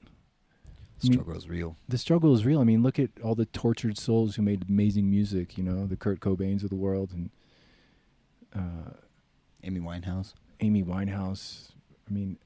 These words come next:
Speaker 1: Radiohead, all these great bands and musicians, they're, they're singing the struggle, you know, and they're expressing it. And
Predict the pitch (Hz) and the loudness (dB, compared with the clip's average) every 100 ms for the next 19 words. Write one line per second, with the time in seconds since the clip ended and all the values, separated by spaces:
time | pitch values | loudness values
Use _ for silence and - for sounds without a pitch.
0 | _ _ _ _ - 104 104 110 110 101 | _ _ _ _ -12 -2 0 2 2 0
1 | 104 101 139 127 104 - - 117 113 110 | -2 0 2 2 0 -6 -8 0 2 2
2 | 101 104 104 107 101 101 101 101 104 104 | -4 0 2 2 2 2 2 2 0 0
3 | 101 101 98 - _ _ _ _ _ _ | 0 2 0 -6 _ _ _ _ _ _
4 | _ _ _ 113 110 98 95 _ _ - | _ _ _ 0 2 2 -2 _ _ 0
5 | 113 104 - - 117 110 95 87 - 101 | 2 2 0 4 6 6 4 0 -2 0
6 | 101 95 90 90 92 104 - - 101 92 | 2 0 -2 -2 -2 -4 -8 -10 -6 -4
7 | - - 95 92 104 90 90 - _ _ | -6 -4 -4 -2 -2 -2 -4 -12 _ _
8 | _ _ _ _ _ _ _ 101 92 90 | _ _ _ _ _ _ _ -4 -2 -2
9 | 95 98 - | -6 -8 -12